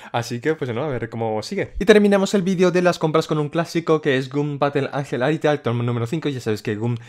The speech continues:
tiene distintas sagas y esta tiene, eh, nueve tomos, o sea que vamos por la mitad,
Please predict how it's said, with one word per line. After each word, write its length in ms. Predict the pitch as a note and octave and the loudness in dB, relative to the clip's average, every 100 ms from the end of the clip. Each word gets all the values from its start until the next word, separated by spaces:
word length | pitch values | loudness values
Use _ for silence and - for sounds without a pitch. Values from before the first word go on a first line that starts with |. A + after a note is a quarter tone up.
| - | -20
tiene 280 | _ B2 C#3 | _ 0 0
distintas 460 | C3 D#3+ F3+ E3+ D#3+ | 0 0 0 0 0
sagas 320 | C#3+ C3+ C#3+ - - | 0 0 -2 -10 -6
y 140 | D3 C3+ | 0 2
esta 260 | C3+ C#3+ | 2 0
tiene, 340 | C#3 C3 B2 - | 0 0 0 0
eh, 200 | B2 G#2+ | -2 -2
nueve 280 | A2+ B2+ B2+ | -2 -2 -2
tomos, 340 | A2 A#2+ G3 | 0 0 -2
o 40 | - | -6
sea 160 | F2 | -8
que 80 | F2 | -6
vamos 280 | F2+ F#2+ G2 | -4 -4 -4
por 140 | D3+ | -4
la 60 | D3+ | -2
mitad, 320 | C3 B2+ C3+ | -2 -2 -2